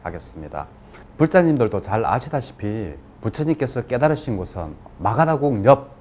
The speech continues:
네라난자 강 옆에 보면 바로, 어, 마하데타라베라는 곳이 있습니다. 거기에서 부처님께서 깨달음을 얻으셨죠.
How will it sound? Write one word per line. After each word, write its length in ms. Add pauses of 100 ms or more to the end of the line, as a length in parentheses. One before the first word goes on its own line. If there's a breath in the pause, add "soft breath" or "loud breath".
(520)
네라난자 640
강 300
옆에 520 (440)
보면 420
바로, 560 (500 loud breath)
어, 160
마하데타라베라는 1400 (560)
곳이 240
있습니다. 560 (100)
거기에서 720 (340)
부처님께서 840
깨달음을 420
얻으셨죠. 640